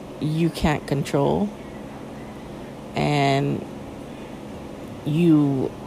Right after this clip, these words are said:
um, may not be able to handle or deal with. So, you know, just be careful, you know.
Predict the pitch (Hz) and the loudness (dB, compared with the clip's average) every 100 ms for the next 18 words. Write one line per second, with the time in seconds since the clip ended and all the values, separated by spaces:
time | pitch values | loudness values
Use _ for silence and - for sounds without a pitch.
0 | - 95 123 127 120 101 - - - - | -4 2 4 4 4 2 -2 -6 -4 2
1 | 156 139 139 143 143 139 131 120 - - | 4 6 4 4 4 4 4 2 0 -12
2 | - - - - - - - - - 156 | -12 -12 -12 -12 -14 -12 -12 -6 4 8
3 | 143 143 143 135 - - - 151 139 143 | 8 8 6 4 2 -2 2 4 4 4
4 | 170 156 151 147 156 156 151 147 147 160 | 4 4 6 6 6 6 4 0 -2 8
5 | 208 170 58 - - - - - 139 120 | 8 8 2 -2 -10 -10 -6 0 2 2
6 | - - - - - - - - - - | -2 -8 -12 -12 -12 -14 -14 -14 -14 -14
7 | - - - - - - - 143 123 135 | -12 -12 -12 -12 -12 -6 0 2 2 0
8 | 156 - - - - - - - - - | -4 -10 -12 -12 -12 -12 -10 -10 -10 -10
9 | - - - - - - - - - - | -10 -10 -10 -12 -10 -10 -10 -10 -10 -10
10 | - - - - - 127 123 - 156 147 | -10 -10 -10 -10 -2 0 0 -4 -8 -6
11 | - 151 - 98 73 - - - - - | -2 -2 -2 -6 -6 -8 -12 -12 -12 -10
12 | - 127 131 131 | -6 -2 0 0